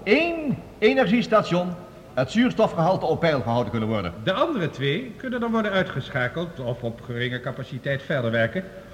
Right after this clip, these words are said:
Speaker 2: om voldoende water naar de oppervlakte te brengen om een normale landbouw op gang te helpen.
Speaker 1: Binnen zes maanden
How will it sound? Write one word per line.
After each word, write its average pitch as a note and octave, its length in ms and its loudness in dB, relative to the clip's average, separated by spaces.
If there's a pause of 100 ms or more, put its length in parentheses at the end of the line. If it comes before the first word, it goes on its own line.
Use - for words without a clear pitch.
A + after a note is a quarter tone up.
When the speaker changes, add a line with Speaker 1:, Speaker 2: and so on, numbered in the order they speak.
(160)
Speaker 2:
om G3 200 6
voldoende A#3 500 2
water B3 340 4
naar A#3 120 2
de A3+ 60 4
oppervlakte G3 520 2
te E3 100 0
brengen E3 280 2
om C#3+ 120 2
een B2+ 120 4
normale D#3 640 4
landbouw E3+ 440 2
op D#3 140 -2
gang C3 260 0
te G#2+ 60 -4
helpen. G#2 320 -2 (840)
Speaker 1:
Binnen F#3+ 240 4
zes C#4+ 300 4
maanden C#4+ 480 4